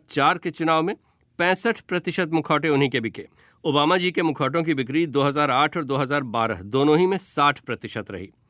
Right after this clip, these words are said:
वैसे सुना है, इन दिनों भारत और पाकिस्तान में भी आप लोग Halloween मनाने लगे हैं। बढ़िया है। मुखौटा किसका लगाना चाहिए, ये यहाँ से बैठकर मैं क्या बताऊँ, आप तो खुद ही समझदार हैं। सोच समझ कर लगाइएगा। ब्रजेश उपाध्याय, बीबीसी,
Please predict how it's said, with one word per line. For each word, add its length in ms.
वैसे 200
सुना 260
है, 120
इन 120
दिनों 200
भारत 340
और 60
पाकिस्तान 520
में 140
भी 80
आप 140
लोग 140
Halloween 300
मनाने 360
लगे 220
हैं। 120
बढ़िया 300
है। 120
मुखौटा 400
किसका 360
लगाना 320
चाहिए, 340
ये 120
यहाँ 200
से 120
बैठकर 340
मैं 180
क्या 120
बताऊँ, 360
आप 120
तो 80
खुद 200
ही 60
समझदार 460
हैं। 80
सोच 240
समझ 260
कर 80
लगाइएगा। 520
ब्रजेश 340
उपाध्याय, 580
बीबीसी, 540